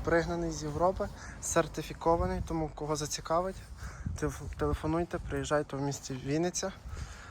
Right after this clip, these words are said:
за цим автомобілем. Дуже комфортний автомобіль.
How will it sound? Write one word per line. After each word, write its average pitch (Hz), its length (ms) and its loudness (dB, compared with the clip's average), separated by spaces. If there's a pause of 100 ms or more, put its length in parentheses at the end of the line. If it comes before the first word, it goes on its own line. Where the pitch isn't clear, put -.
(1040)
за 165 340 6 (160)
цим 170 260 4
автомобілем. 147 680 4 (760)
Дуже 160 220 6
комфортний 196 600 6 (880)
автомобіль. 147 580 0